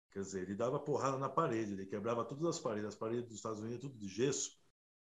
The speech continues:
Ele ficava irritado e nervoso porque ele não se conformava, ele dava porrada na parede, falava, "Vamos de novo", mas ele perdia de novo, finalizava de novo.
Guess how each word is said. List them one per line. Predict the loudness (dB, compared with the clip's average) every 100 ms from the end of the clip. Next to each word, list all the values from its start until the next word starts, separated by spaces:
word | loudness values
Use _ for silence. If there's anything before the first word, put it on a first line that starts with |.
| _ _
Ele | -10
ficava | -6 2 2
irritado | 2 -4 2 2 4
e |
nervoso | 0 0 2 0 0
porque | -4 -4
ele | -2
não | -2
se | -4 -6
conformava, | -8 -8 -4 0 0 0
ele | -4
dava | -2 0 0
porrada | -2 0 2 0
na | -2
parede, | -2 -2 -2
falava, | -4 0 2
"Vamos | 2
de | 0
novo", | -2 -2
mas | -2
ele | 0 -2
perdia | 2 2 4 0
de | 2
novo, | 2 2 -2
finalizava | -2 -2 2 4 4 4
de |
novo. | 0 -2 -4